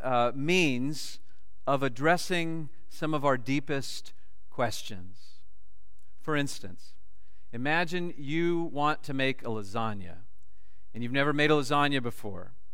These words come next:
And so, in order to start down this path, you go and you ask, uh,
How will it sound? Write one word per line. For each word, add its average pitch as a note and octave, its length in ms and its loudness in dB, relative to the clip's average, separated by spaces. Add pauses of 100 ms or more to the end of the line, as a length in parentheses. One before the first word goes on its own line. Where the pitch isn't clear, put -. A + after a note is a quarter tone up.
(220)
And C3 120 -2
so, D3+ 360 4 (220)
in C#3+ 100 0
order F3 220 4
to - 160 -2
start F#3 580 4
down E3+ 360 4
this - 360 0 (220)
path, F3 840 4 (440)
you F3 320 2
go F3+ 340 6
and F3 140 2
you F3 140 2
ask, F3+ 680 2 (460)
uh, - 100 -2